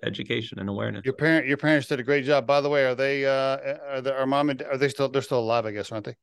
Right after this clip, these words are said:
Speaker 1: Yeah, yeah, yeah. They're, they're still alive. They're,
Speaker 2: Are
Speaker 1: they're
Speaker 2: they
Speaker 1: not together, but they live in the same neighborhood. So they cross each other, you know, walking dogs and things like that. And when I go to visit, I, I just kind of, uh, hop from house to house, you know?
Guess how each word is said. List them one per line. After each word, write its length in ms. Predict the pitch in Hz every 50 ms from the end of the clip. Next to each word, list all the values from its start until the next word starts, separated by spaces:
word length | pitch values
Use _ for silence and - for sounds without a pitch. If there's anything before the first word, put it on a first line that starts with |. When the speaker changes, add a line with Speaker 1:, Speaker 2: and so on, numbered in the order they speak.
| _ _
Speaker 1:
Yeah, 180 | - 156 208 254
yeah, 200 | 233 220 220 -
yeah. 120 | - 147
They're, 140 | 143 139 139
they're 140 | 131 139 139
still 220 | 139 - 143 143
alive. 280 | 139 127 127 135 151 147
They're, 100 | 135 123
Speaker 2:
Are 20 | 120
Speaker 1:
they're 80 | 139
Speaker 2:
they 60 | 139 139
Speaker 1:
not 180 | 156 165 -
together, 420 | 147 127 123 123 127 131 160 170 175
but 140 | 143 139
they 80 | 123 127
live 180 | 123 127 131 127
in 60 | 123
the 80 | 123
same 240 | 123 - 127 120 117
neighborhood. 420 | 110 110 113 123 131 151 151 151 143
So 140 | - -
they 100 | 107 101
cross 300 | 101 - - 117 113 113
each 100 | 117 113
other, 320 | 123 120 120 110 104 101 107
you 140 | 113 - 113
know, 100 | 104 104
walking 300 | 101 104 113 113 - 110
dogs 360 | 107 107 110 117 127 123 117
and 100 | 120 98
things 180 | 131 127 120 113
like 200 | 123 120 120 110
that. 240 | 123 120 127 151 -
And 240 | - 117 110 110 -
when 120 | 131 135
I 80 | 135 139
go 160 | 135 147 147
to 80 | 143 139
visit, 320 | 139 147 143 160 185 170
I, 160 | 151 135 127 135
I 20 |
just 180 | 131 - 143 -
kind 240 | - - 175 156
of, 100 | 147 123 - -
uh, 160 | 135 131 127 120 - - - -
hop 220 | - 151 143 -
from 100 | 151 151
house 240 | 139 160 143 143 -
to 120 | - 139 127
house, 320 | 127 135 127 120 110 -
you 100 | 131 123
know? 200 | 120 - - 202